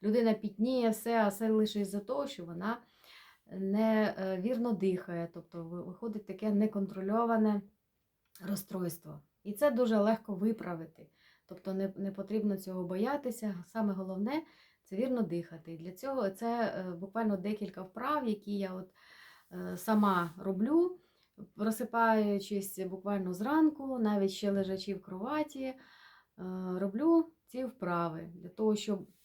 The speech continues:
наситити свій мозок киснем, тому що вночі, можливо, бу-, було щось там десь передавлював, десь якось не так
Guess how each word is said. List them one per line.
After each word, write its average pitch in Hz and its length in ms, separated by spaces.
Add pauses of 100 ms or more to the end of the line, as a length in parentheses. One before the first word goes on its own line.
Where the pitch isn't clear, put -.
(560)
наситити 208 760
свій 196 420
мозок 175 480
киснем, 226 540
тому 196 240
що 190 160
вночі, 196 300
можливо, 185 420
бу-, 180 300
було 180 300
щось 170 200
там 165 220
десь 165 160
передавлював, 202 840
десь 170 180
якось - 280
не 170 100
так 139 300